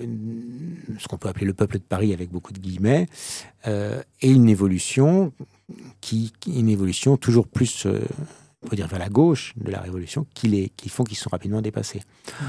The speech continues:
Speaker 1: Alors, c'est, c'est la, la meilleure représentante de ce courant, c'est Madame de Staël, euh, qui a, dans ses considérations sur la Révolution française, euh, reflète l'opinion de ce parti, euh, constitutionnel, mais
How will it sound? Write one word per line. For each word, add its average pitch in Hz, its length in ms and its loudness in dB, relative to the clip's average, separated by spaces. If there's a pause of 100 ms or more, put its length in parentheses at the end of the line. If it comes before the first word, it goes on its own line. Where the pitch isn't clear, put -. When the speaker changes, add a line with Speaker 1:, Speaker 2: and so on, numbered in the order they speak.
(100)
Speaker 1:
Alors, 110 220 -4
c'est, - 240 -6
c'est 151 340 -8
la, 127 240 -2
la 123 120 2
meilleure 110 260 8
représentante 110 560 4
de 95 80 2
ce - 80 -4
courant, 120 220 4
c'est - 100 -2
Madame 98 220 2
de 92 80 -2
Staël, 139 420 0 (640)
euh, 107 120 -6
qui - 220 -8
a, 110 320 -4
dans 104 140 -4
ses - 120 -4
considérations 98 600 0
sur - 100 -6
la 98 40 -4
Révolution 92 260 -8
française, 123 480 -2 (540)
euh, - 100 -6 (140)
reflète 135 560 2
l'opinion 107 440 -2
de 110 80 -6
ce - 140 -8
parti, 101 460 -6
euh, 107 100 -6
constitutionnel, 104 720 -2
mais 120 120 4